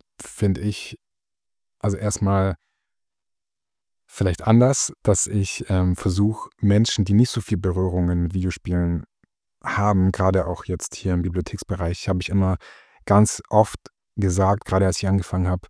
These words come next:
wir müssen dem Videospiel den gleichen Stellenwert wie ein Buch geben, ne? Also wir müssen verstehen, dass Konsolenspiele ein Kulturgut sind, ne? Und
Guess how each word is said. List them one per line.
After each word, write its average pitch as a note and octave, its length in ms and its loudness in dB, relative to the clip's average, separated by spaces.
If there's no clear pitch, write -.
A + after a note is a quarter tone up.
wir F#2 100 0
müssen G2+ 540 4
dem F2+ 460 -2
Videospiel G2+ 760 2
den F#2 140 0
gleichen F#2 300 0
Stellenwert F2+ 600 0
wie F#2+ 140 0
ein E2+ 420 0
Buch G#2+ 260 2
geben, F2 420 -4
ne? G2 260 0
Also F2+ 240 -4
wir F2 100 -2
müssen G#2+ 440 2
verstehen, G#2 640 4
dass - 360 -4
Konsolenspiele F#2+ 1040 2
ein F2+ 200 -2
Kulturgut F#2+ 640 -2
sind, E2 420 -8
ne? F#2+ 240 0
Und G2 400 4